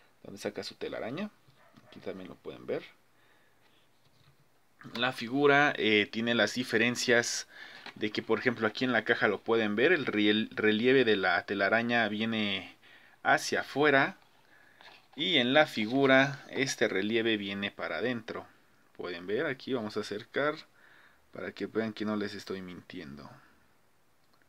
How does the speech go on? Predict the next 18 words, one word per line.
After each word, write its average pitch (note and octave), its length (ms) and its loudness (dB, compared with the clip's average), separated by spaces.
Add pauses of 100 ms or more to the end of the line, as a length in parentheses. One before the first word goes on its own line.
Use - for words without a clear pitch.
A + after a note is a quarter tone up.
(800)
¿Ya - 120 -12
vieron? A2+ 460 -6
El G#2 100 -6
relieve G#2 400 -2
lo F2 140 -8
tiene F#2+ 320 -14
para - 300 -14
adentro - 640 -18 (600)
de - 120 -18
la - 100 -20
telaraña. D#3 800 -14
Ok. - 240 -20 (1300)
Lo F3+ 220 -2
que G3+ 160 -6
pasa E3+ 540 -2 (600)
con B2 200 -2
esta C#3+ 220 -2
figura, C#3+ 640 2